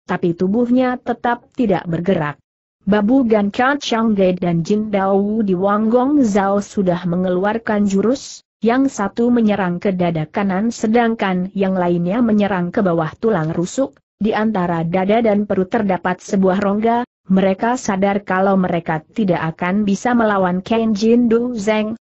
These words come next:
karena itu mereka memilih tempat yang lowong dan menyerangnya dengan telak di sana, mereka tidak ingin bertindak ceroboh. Ken Jin Du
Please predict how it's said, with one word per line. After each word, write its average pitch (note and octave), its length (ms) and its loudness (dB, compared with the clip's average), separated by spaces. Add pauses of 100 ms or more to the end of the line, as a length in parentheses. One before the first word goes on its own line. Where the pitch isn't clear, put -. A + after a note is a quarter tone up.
(120)
karena G3+ 400 2
itu C4 320 0
mereka B3+ 400 2
memilih G#3+ 640 2
tempat G#3 400 -2
yang F3+ 160 0
lowong G#3+ 400 0
dan F#3+ 160 0
menyerangnya G#3 640 0
dengan F#3 400 0
telak F#3+ 320 -2
di F#3+ 160 0
sana, A#3 480 -2 (240)
mereka A3+ 560 2
tidak A#3 320 0
ingin B3 400 4
bertindak A#3 560 2
ceroboh. D#3+ 560 -2 (560)
Ken C4 240 0
Jin A3+ 320 4
Du A#3 240 2